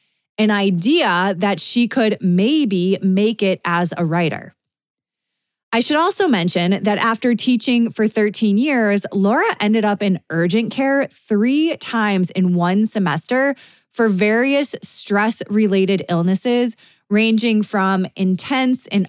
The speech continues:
unexplainable vertigo to a case of the shingles in her thirties. So for Laura, one thing was becoming increasingly clear.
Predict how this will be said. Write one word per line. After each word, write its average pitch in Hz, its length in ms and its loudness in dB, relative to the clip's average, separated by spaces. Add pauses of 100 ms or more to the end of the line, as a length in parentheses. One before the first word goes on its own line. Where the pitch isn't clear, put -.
unexplainable 208 1040 0
vertigo 226 800 0 (420)
to 247 160 0
a 220 80 0
case 240 400 -2
of 254 240 -2
the 254 160 0
shingles 202 1080 -2
in 202 260 2
her 208 420 -2
thirties. - 880 -6 (800)
So 233 220 0
for 220 180 0
Laura, 220 580 2
one 247 480 2 (120)
thing 226 360 2
was 202 140 0
becoming 196 480 0
increasingly 196 800 0
clear. 180 520 -6